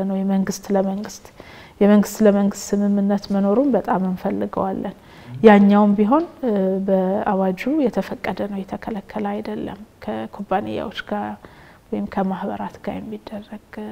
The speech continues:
ስምምነት። ሶ በዚህ መሰረት አዳዲስ በርካታ፣ እ፣ የአውሮፓ ሀገራት ጋር ስዊድንን ማንሳት ይቻላል። አዲስ ጥያቄ፣ እ፣ ወደኛ መጥተዋል።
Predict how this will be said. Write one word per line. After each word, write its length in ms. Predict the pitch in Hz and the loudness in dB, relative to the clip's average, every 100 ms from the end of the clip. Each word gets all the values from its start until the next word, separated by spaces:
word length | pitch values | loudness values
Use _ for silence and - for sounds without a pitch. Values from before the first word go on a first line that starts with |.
| 208 | -14
ስምምነት። 720 | - - 208 208 202 220 214 - | -14 -12 -12 -12 -12 -14 -14 -14
ሶ 200 | - 202 | -10 -6
በዚህ 320 | 202 196 202 208 | -2 -2 0 -2
መሰረት 420 | 202 - 240 262 | -2 -2 0 2
አዳዲስ 480 | 240 254 247 - - - - - - - - | 4 4 2 -4 -10 -16 -18 -20 -20 -20 -4
በርካታ፣ 440 | - 202 - 214 - 180 - 202 | 0 2 2 0 0 -2 -2 -6
እ፣ 80 | 254 202 160 - - 233 | -6 -4 -4 -6 -6 -4
የአውሮፓ 400 | 208 170 196 - 190 | -2 -2 -4 -4 -4
ሀገራት 440 | 196 190 180 190 | -4 -4 -4 -6
ጋር 240 | - 180 202 214 - - - | -8 -6 -6 -8 -16 -20 -20
ስዊድንን 540 | - - 196 175 190 196 | -8 -4 -2 -2 -2 -4
ማንሳት 400 | 196 196 - 196 | -4 -4 -4 -4
ይቻላል። 480 | 190 - - 202 202 | -6 -6 -4 -2 -2
አዲስ 260 | 196 - - | -4 -8 -12
ጥያቄ፣ 360 | - 220 190 190 196 202 - - - - - | -6 -4 -4 -6 -8 -8 -16 -20 -20 -20 -16
እ፣ 120 | - 196 190 | -8 -4 -2
ወደኛ 400 | 190 185 185 190 190 190 208 202 - | -2 -2 -2 -2 -2 -4 -6 -10 -8
መጥተዋል። 560 | 196 - - 196 196 | -8 -8 -8 -4 -4